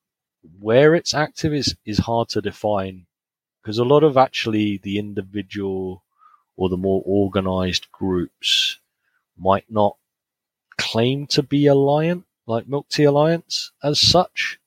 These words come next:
but a lot of their group members maybe will identify with it. So, it, it, you know, even the definitions of who is in the alliance is, is hard to say. Um,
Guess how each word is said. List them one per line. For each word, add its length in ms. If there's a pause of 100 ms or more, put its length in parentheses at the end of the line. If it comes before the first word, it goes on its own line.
(520)
but 160
a 80
lot 220
of 200
their 680 (800)
group 420
members 920 (220)
maybe 360
will 220
identify 720
with 200
it. 140 (560)
So, 180
it, 160
it, 220
you 120
know, 140
even 240
the 140
definitions 720
of 180 (600)
who 300
is 140
in 160
the 100
alliance 840
is, 460
is 200
hard 440
to 140
say. 440 (600)
Um, 460